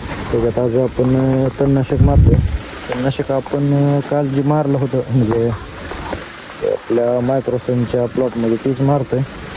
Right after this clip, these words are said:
तर सकाळपासून आपल्याला आता तिसरा पंप चालू आहे.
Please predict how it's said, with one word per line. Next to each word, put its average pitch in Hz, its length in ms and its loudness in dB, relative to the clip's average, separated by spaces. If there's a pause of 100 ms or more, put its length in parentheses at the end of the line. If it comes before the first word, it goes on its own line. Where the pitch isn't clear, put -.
(440)
तर - 200 -6
सकाळपासून 127 460 -2
आपल्याला 123 360 0
आता 127 480 -2 (100)
तिसरा 127 260 -2
पंप 123 340 -2
चालू 123 300 0
आहे. - 320 -6